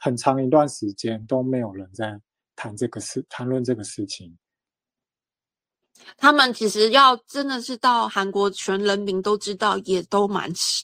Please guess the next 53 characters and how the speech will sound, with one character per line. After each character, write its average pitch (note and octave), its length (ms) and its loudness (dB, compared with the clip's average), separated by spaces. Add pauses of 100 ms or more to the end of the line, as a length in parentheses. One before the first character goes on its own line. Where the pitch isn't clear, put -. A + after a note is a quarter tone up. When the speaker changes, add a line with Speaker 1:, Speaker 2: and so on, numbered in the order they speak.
Speaker 2:
都 A#3 280 6
蛮 E3 360 -2 (180)
近 F3+ 380 -4
代 A2 240 2 (120)
的。 - 240 -14 (580)
Speaker 1:
对， C#3+ 100 -2 (440)
然 A2+ 120 -12
后 C3 80 -2
这 F#3 120 4
个 F#3+ 120 4
部 F3 320 2
分 E3+ 160 2
的 C#3+ 80 -2
话， C3 200 -4
就 C#3+ 120 2
下 D3 280 2
次 A#2+ 200 -4
会 A#2 220 -4
再 A#2+ 120 -4 (580)
补 G#2 200 -10
充。 G#2+ 320 -8 (360)
Speaker 2:
好 E3+ 180 6
啊。 F#3 160 8
Speaker 1:
然 - 20 8
后 - 60 6
这 G3 60 0
边， G3 100 -2 (340)
对， D#3+ 220 2
这 E3+ 140 -4
边 G#3 160 -4
题 B2+ 180 -8
外 C#3 220 0
话 C#3 160 -2
再 C#3 120 -4
讲 A#2+ 300 -12
一 - 20 -20
下， A#2+ 140 -8
就 A#2+ 100 -8
是 C#3+ 80 -4
其 C#3+ 220 -8
实 C#3+ 240 -2 (540)
大 E3 200 4
邱 C#3+ 280 2
有， A#2 200 0
也 D3 160 2
有 B2+ 220 0
一 A2+ 40 -6
个 A#2+ 160 -4
二 C#3 280 -4
二 B2 60 -2
八 A2 280 -8
公 G#2 300 -16
园。 G2 260 -12